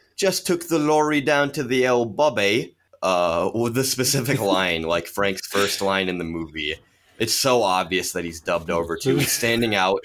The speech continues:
Speaker 1: in the sprinkler system that's supposed to look like rain, and Julia opens the door, and Frank goes, "Can I come in?"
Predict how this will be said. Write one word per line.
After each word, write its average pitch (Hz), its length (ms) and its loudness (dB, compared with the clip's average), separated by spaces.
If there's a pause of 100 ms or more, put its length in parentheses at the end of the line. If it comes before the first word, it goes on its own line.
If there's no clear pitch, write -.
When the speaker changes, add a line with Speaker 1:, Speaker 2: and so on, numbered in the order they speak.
(120)
Speaker 1:
in 110 100 0
the 104 80 2
sprinkler 107 640 0
system 87 460 -6
that's 82 180 -4
supposed 98 300 -2
to 95 60 -6
look 92 200 -2
like 85 260 -2
rain, 85 300 0
and 80 160 -8
Julia 90 340 -2
opens 87 420 -6
the 82 100 -14
door, 80 400 -4
and 78 120 -10
Frank 85 300 -6
goes, 80 400 -8 (600)
"Can - 120 -4
I 92 120 2
come 92 200 -4
in?" 87 240 0